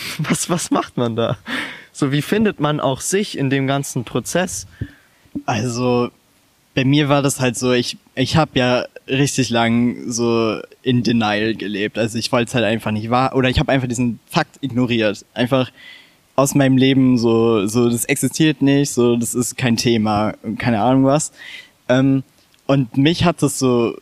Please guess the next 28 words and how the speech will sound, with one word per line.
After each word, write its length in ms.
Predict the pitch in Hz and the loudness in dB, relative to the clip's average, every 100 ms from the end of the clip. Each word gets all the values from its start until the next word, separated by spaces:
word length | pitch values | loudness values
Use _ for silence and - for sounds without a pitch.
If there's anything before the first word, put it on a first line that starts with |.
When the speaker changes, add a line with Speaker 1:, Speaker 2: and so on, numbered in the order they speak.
| - 92 | -18 -8
Speaker 2:
ich 180 | 85 127 | -6 0
wurde 180 | 147 139 | 2 2
so 260 | 120 110 104 | 0 -2 -2
wachgerüttelt, 1040 | 107 - - 139 156 - 156 165 170 - _ _ _ _ _ _ _ - | -2 -4 -2 0 0 0 2 2 0 -6 _ _ _ _ _ _ _ -2
ähm, 560 | 123 120 120 120 117 110 - _ _ _ _ _ - | 2 4 4 2 0 -4 -16 _ _ _ _ _ -2
durch, 600 | 135 131 127 - - - _ _ _ _ _ _ _ _ _ _ - | 2 2 0 -4 -10 -16 _ _ _ _ _ _ _ _ _ _ -4
das 180 | 139 | 2
waren, 320 | 143 147 139 - _ - _ | 2 4 2 -2 _ -20 _
also 240 | 123 123 131 | -2 0 0
es 180 | 123 - | 0 0
waren 200 | 127 131 | 2 2
so 180 | 117 110 _ - | 0 -4 _ -10
drei 280 | 98 104 120 | -4 0 2
Momente, 760 | 127 139 156 170 170 170 180 | 2 4 2 2 2 2 2
wenn 180 | 160 156 | 0 -2
ich 100 | 156 | 0
ehrlich 300 | - 156 156 | 0 0 0
bin. 320 | - 165 175 - | -2 0 0 -2
Speaker 1:
Mhm. 320 | 120 127 135 _ _ _ - | -6 -6 -10 _ _ _ 0
Speaker 2:
Ähm, 520 | 131 127 127 120 110 - | 2 4 4 2 0 -4
und 140 | 131 127 | 0 0
das 160 | 131 143 | 2 2
waren 240 | 143 135 | 2 2
halt 180 | 123 113 | 0 -2
so, 80 | 120 | -2
der 200 | 120 87 | -2 2
erste 300 | 113 147 151 | 0 2 2
Moment 540 | 139 139 147 135 - | 4 4 2 0 -8